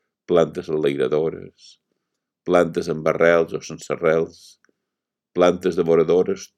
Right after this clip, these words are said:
totes de l'arquitectura fràgil del temps.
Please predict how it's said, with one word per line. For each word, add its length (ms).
totes 520
de 120
l'arquitectura 1000
fràgil 640
del 200
temps. 440